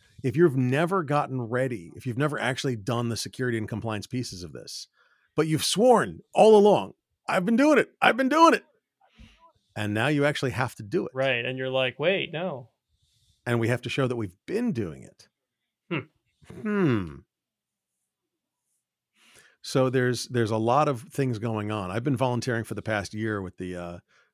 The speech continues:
Speaker 1: uh, the A B, the accreditation board for this C M M C stuff. It's been, has it been a year? Jeez, it's been a year now. Um, to help them write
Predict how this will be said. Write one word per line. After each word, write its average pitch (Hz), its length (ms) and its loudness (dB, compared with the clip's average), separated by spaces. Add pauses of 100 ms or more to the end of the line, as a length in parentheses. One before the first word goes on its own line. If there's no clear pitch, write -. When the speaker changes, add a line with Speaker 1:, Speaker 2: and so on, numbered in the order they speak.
(100)
Speaker 1:
uh, 87 140 -10
the 107 140 -10
A 104 120 -2
B, 95 260 -4
the 85 140 -12
accreditation 101 480 -6
board 117 220 -4
for 127 100 -8
this 123 160 -4
C 127 140 -6
M 123 120 -4
M 120 80 -6
C 131 140 -6
stuff. 135 380 -6 (720)
It's - 100 -20
been, 196 220 -8 (100)
has 127 160 -10
it 160 80 -12
been 165 100 -10
a 160 40 -8
year? 101 300 -12
Jeez, 90 260 -16
it's 92 120 -20
been 123 140 -14
a 101 40 -14
year 101 200 -14
now. 92 120 -20 (580)
Um, 117 520 0 (120)
to 131 120 -2
help 143 240 0
them 123 220 0
write 117 560 -2